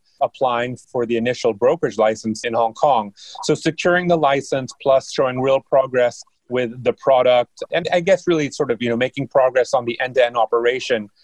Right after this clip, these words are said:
got the investors comfortable with making the investment. I think had we not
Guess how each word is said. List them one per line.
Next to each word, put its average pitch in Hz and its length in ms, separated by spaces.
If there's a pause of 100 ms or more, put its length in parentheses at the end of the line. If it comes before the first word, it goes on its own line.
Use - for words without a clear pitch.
(100)
got 135 240
the 147 140
investors 123 560
comfortable 117 500
with 110 140
making 110 320
the 107 100
investment. 101 540 (100)
I 127 120
think 147 240 (180)
had 143 220
we 127 140
not 127 300